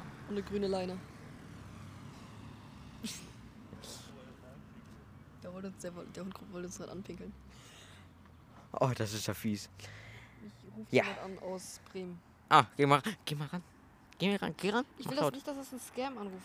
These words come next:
Speaker 1: ist.
Speaker 2: Ja, und was wollen die denn machen?
Speaker 1: Meine,
Speaker 2: Das kostet
Speaker 1: meine
Speaker 2: kein Geld.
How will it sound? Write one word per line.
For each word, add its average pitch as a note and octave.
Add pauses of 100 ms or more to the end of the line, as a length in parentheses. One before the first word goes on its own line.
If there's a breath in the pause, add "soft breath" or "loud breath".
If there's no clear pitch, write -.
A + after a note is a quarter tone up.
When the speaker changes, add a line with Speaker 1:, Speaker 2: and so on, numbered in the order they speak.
(120)
Speaker 1:
ist. -
Speaker 2:
Ja, -
und F3+
was D3+
wollen E3+
die D#3
denn D#3
machen? F3 (640)
Speaker 1:
Meine, A#3
Speaker 2:
Das B3+
kostet G#3
Speaker 1:
meine -
Speaker 2:
kein C3
Geld. A2+